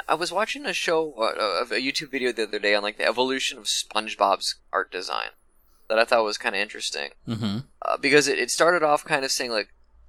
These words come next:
Speaker 1: a lot of, uh, cartoon characters up to that point and what we, we find visually pleasing to the eye are not, like, rigid shapes or squares, but, you know, circles, smoother curves, stuff like that. And then SpongeBob is a square. And so he's,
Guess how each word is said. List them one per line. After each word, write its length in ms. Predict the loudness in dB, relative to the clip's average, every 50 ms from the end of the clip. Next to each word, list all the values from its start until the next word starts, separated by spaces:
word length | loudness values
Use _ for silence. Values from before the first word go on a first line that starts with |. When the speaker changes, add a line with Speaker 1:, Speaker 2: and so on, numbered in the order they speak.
| _ _ _ _ _ 2
Speaker 1:
a 60 | 4
lot 200 | 8 10 10 10
of, 160 | 10 8 6
uh, 200 | 4 4 4 2
cartoon 340 | 2 0 -2 -2 -2 -4 -6 -2
characters 380 | 2 4 4 4 2 0 -2
up 100 | -2 -2 0
to 40 | 0
that 140 | -2 -2 -2
point 240 | -2 -2 -2 -2
and 80 | 0 2
what 100 | 2 2
we, 160 | 2 0 -4 -6
we 140 | -6 -6 -6
find 360 | -2 0 2 2 2 0 -2
visually 320 | -2 -2 0 0 -2 -4 -4
pleasing 380 | -4 -4 -4 -4 -4 -4 -6
to 100 | -6 -6
the 140 | -2 0 2
eye 200 | 2 2 0 0 -2
are 120 | -2 -2
not, 220 | 0 0 0 2
like, 240 | 2 0 0 0 -4 _ _ _ _ _ _ _ _ _ _ _ _ _
rigid 380 | -2 -2 0 0 0 -2 -2 0
shapes 540 | 0 2 4 4 4 4 2 2 0 0 0
or 60 | 0
squares, 540 | 0 -2 0 2 4 4 4 4 2 0 -4
but, 200 | -6 -6 -6 -6
you 100 | -6 -4
know, 80 | -2
circles, 480 | -2 0 2 2 2 2 2 0 0 0
smoother 380 | -2 -4 -4 -4 -2 0 -2 -2
curves, 400 | -2 0 0 2 2 2 0 -4
stuff 160 | -4 -4 -4
like 160 | -6 -2 0
that. 220 | 2 2 2 2
And 100 | 2 -2
then 80 | -4 -4
SpongeBob 560 | -4 -2 0 0 0 2 4 6 6 6 6 4
is 260 | 0 -2 -2 -4 -6 -10 _ -6
a 60 | -4
square. 420 | -4 -2 0 0 0 0 -2 -4 -8 _ _ _ _ _ _ _ _ _ _ _ _ _ _ _ _ _ _ -8
And 120 | -6 -4 -4
so 140 | -4 -4
he's, 340 | -2 -2 -2 -2 -2 -4 -6